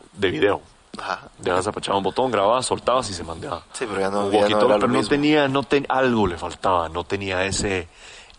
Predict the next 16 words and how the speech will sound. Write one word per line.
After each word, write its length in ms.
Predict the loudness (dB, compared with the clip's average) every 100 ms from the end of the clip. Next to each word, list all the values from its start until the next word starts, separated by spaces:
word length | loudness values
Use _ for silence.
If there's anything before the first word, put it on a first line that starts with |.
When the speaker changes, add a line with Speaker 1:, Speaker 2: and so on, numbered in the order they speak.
| -12
Speaker 1:
je 300 | -4 0 0
ne 100 | 0
sais 160 | -4 -6
quoi 200 | -6 -8 -10 -18 -20 -20 -20 -20 -6
que 80 | 0
deberían 400 | 2 2 2 2
de 120 | 0
tener 420 | 0 0 2 0 -2 -12 -16 -20 -2
todos 300 | 4 6 6
los, 320 | 4 0 -4 -8 -20 -20 -8
los 180 | -2 -2 0
buenos 380 | 0 2 0
productos. 640 | 0 2 2 -2 -8 -8 -8 -16 -12
Como 160 | -6 -4
cuando 300 | -2 0 2
vas 400 | 4 2 -2 -6